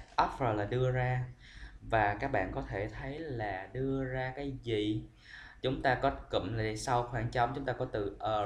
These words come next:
radio, có nghĩa là một cái thỏa thuận. <coughs> Thì ông này chắc chắn là sẽ đưa ra một cái thỏa thuận nào đó, và thầy thử dịch cái câu này như sau. Ông này, ông đưa ra một cái thỏa thuận cho công ty đối tác, được không nào? Nhưng mà nó bị sao đây?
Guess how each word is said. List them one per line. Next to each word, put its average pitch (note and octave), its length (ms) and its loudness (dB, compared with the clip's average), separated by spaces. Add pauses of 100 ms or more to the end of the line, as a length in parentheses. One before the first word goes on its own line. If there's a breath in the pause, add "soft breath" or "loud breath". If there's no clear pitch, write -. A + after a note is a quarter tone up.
(100)
radio, A#2+ 420 0 (200)
có C#3 60 -8
nghĩa A#2+ 160 -4
là A#2 120 -2
một G2 160 -8
cái B2 100 -8 (120)
thỏa F2+ 300 -2
thuận. E2+ 220 -8 (340)
<coughs> - 380 10
Thì G2+ 140 8
ông C3 360 6
này E2+ 300 0
chắc - 260 -4
chắn C#3 200 0
là C#3 60 -4
sẽ A2 160 -6
đưa C3+ 380 6
ra B2+ 240 2
một A#2 100 -4
cái C3+ 140 -4
thỏa F#2+ 200 2
thuận F#2+ 240 -4
nào F#2+ 100 -4
đó, G#2+ 280 -2
và B2+ 140 -6
thầy G2 160 -4 (100)
thử G#2 180 2
dịch B2+ 140 0
cái B2+ 80 -8
câu A#2+ 80 -6
này A2 100 -8
như G2+ 100 -8
sau. A#2 240 -4 (520 loud breath)
Ông C3+ 280 6
này, G2 220 2
ông C3 200 -4
đưa D3+ 260 6
ra C3 200 6
một A2+ 140 0
cái - 120 -6
thỏa F#2 240 6
thuận F#2 360 -2
cho C3+ 360 4
công C3 240 0
ty A#2+ 160 -4
đối B2 160 -2
tác, - 540 12
được C#3 100 10
không G3+ 80 10
nào? F#3+ 300 12 (240 loud breath)
Nhưng A#3+ 280 12
mà F3 400 12
nó F#3 220 12
bị B2+ 320 12
sao D#3+ 120 12
đây? D#3 220 12